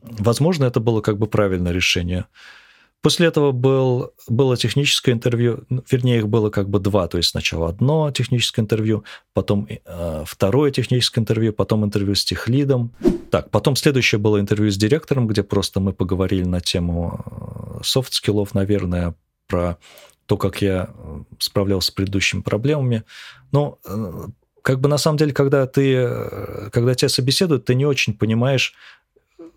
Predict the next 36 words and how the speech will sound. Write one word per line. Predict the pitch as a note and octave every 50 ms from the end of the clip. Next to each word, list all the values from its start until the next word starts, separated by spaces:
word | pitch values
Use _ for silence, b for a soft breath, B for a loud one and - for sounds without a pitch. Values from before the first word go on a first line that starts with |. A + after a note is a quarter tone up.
| D#4+ - - - A#2+ - - - - - - - -
что | - - - - C3+ A#2+
от | G#2+ -
тебя | - A#2 A2+ A2+
хочет, | G#2 - A#2+ G#2 - G#2 G2+ - - - -
даже | G#2 G2+ G#2+ A2+ A2+
не | A#2 A#2+
так, | A#2+ A#2+ G2 - - -
тебе | - A#2 B2+ B2+
задают | A#2+ A#2 B2 A#2 -
вопрос, | B2+ A#2 A2+ - D#3+ E3 - -
но | - G2+
ты | - B2+
не | B2 A#2+
очень | A#2 - - A#2+ A2+
понимаешь, | - A#2 A2+ A2 A2+ A#2 B2 B2+ B2 - B B B B B B B B -
для | - G#2 G#2+
чего | G#2+ - - A#2+ C3 B2+
тебе | - - G#2 G2 F#2
это | F2+ F#2
задают | F2+ F2+ F2+ F2 -
вопрос. | F#2 F2+ - - F2 -
Ты | - - -
пытаешься | - B2 - A2+ A2+ G#2 - - A2
на | A2
него | A2 A2 G#2+ A2+
честно | G#2 - - A2 - - A2+ G#2
ответить, | G2+ C3 D3 D#3+ - B2+ - - B B B B B B B
но, | A2 G#2+ G#2+ A2 A2 A2 A#2+ - b b b b b b _ _ _
э, | - F#2 F#2+ F#2 F2+ F2+ F#2 F2+
какое | - - G#2+ - - B2 A#2+ A#2 A#2 A2
твоё | - - G#2+ A2 A2+ A2+
свойство | G#2 - - A#2+ A#2 - - A#2
характера | G#2 - - G#2+ A#2 C3+ C#3+ - - B2 A2 G#2+
или | G#2
какое | G2+ - G#2+ - - A#2 G#2+
твоё... | - A2 G#2+ A2 G#2+ G#2 G2+